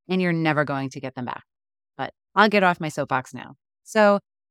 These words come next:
we're back to school a little over a week, and the amount of school notices, emails, sports calendars that I've received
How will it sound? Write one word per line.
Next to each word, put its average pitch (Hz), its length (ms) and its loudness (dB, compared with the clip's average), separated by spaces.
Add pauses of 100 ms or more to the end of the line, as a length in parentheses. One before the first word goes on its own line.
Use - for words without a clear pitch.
(240)
we're 185 120 0
back 214 220 4
to 330 100 -12
school 247 320 2
a 160 80 2
little 156 240 0
over 196 220 2
a 247 60 0
week, 190 260 -4 (160)
and 170 180 -4
the 175 120 0
amount 202 280 0
of 240 100 -12
school - 380 -6
notices, 180 840 -4
emails, 180 840 -2
sports 196 360 -2
calendars 185 560 -2
that 180 120 -2
I've 180 180 -2
received 180 520 -8